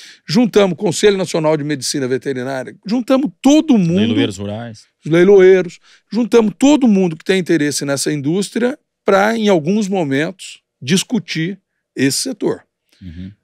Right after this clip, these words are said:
Speaker 1: Ali agora a gente tem, foi feito o trabalho junto com o exalc,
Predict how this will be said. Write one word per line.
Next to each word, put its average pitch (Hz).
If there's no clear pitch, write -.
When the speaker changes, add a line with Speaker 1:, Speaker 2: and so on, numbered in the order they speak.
Speaker 1:
Ali 127
agora 127
a 110
gente 123
tem, 104
foi -
feito 117
o -
trabalho 143
junto 113
com 104
o 101
exalc, 113